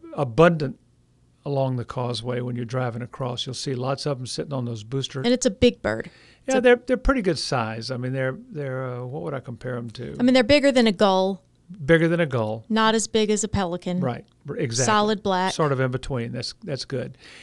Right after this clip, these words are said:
Speaker 1: And, uh, this is one of those interesting birds that doesn't have good oil glands. And so when they're, they s-, and they, they swim underwater to get their prey, they actually fly with their wings underwater.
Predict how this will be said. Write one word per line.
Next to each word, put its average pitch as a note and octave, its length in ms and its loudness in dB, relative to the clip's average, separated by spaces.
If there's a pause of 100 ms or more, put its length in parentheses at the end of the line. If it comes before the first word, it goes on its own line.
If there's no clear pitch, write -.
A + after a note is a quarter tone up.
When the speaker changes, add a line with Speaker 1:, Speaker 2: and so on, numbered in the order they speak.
(140)
Speaker 1:
And, D#3 280 2
uh, D3 160 4
this G#3+ 220 2
is F#3 100 0
one F3+ 160 2
of D#3+ 80 2
those C#3 260 0
interesting D#3 480 -4
birds C3 380 2
that B2+ 180 -6
doesn't C#3 240 0
have A#2+ 300 -4
good C#3 180 0
oil C3+ 460 0
glands. B2 640 -2 (380)
And C3 260 0
so C#3 220 2
when B2+ 200 2
they're, D3 200 2
they D3 200 -4
s-, - 200 -2
and D3 160 -2
they, B2+ 140 -2 (140)
they C#3 100 0
swim C#3+ 380 0
underwater C#3+ 800 0
to - 100 -8
get B2+ 200 -6
their B2+ 160 -8
prey, C#3 540 -4 (520)
they D3 100 0
actually C#3 300 -2
fly C#3+ 400 0
with B2 140 -2
their B2 140 -4
wings A#2+ 640 -4
underwater. B2+ 720 -4